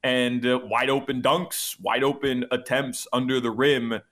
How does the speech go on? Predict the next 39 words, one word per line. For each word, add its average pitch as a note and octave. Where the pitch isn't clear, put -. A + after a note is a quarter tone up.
against C#3
a C3
smaller C3
defender. B2
So -
that's C3
something D3+
the A#2+
Heat C3+
are C#3
gonna A#2+
have A#2
to A2+
do B2
a A#2+
better G#2+
job A2+
of, G2
not A#2+
allowing A2+
those B2+
mismatches A#2+
to G#2+
occur C3+
so C#3
easily B2+
when A#2
there's B2
being, A#2+
uh, A2
when B2
there's A#2+
screens D3
being A#2
set B2+
off A2+
the A2+
ball. B2+
And G#2